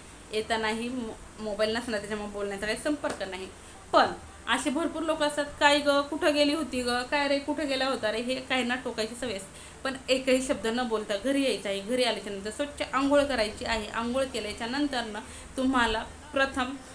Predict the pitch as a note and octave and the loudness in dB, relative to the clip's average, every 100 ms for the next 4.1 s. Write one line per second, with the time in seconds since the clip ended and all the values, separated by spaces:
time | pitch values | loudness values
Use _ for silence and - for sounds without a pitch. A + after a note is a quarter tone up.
0 | - - - - - A#3+ C#4+ D#4+ D#4 C4+ | -16 -16 -16 -16 -12 4 6 8 6 6
1 | C#4+ C#4+ D4 C#4+ C4 G#3+ G3+ A3 B3 B3+ | 6 4 4 4 4 2 2 2 4 4
2 | B3+ A#3+ B3 B3 A#3+ A#3 G#3+ G#3+ G#3 G#3 | 2 0 0 -2 -2 -2 -2 -2 -2 0
3 | G#3+ G#3+ G#3+ A3 A3 A3+ A3 A#3 A#3 G3 | -2 -2 -2 -2 0 -2 -2 0 0 -2
4 | G#3+ | -6